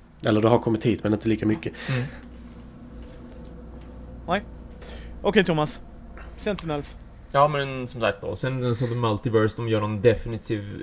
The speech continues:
Speaker 2: edition. Ehm, en till fem spelare som är sk-, superskurk,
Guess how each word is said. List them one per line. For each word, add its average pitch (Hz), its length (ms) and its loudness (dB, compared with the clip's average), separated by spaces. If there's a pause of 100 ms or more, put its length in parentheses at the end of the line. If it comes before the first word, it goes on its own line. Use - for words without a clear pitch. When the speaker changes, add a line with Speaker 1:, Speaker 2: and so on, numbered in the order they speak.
(200)
Speaker 2:
edition. 104 720 0 (340)
Ehm, 98 400 2 (400)
en 123 180 4
till - 100 -8
fem 107 200 -2
spelare 95 500 4
som 92 380 -6 (120)
är 101 120 0
sk-, - 180 -6
superskurk, 98 600 -4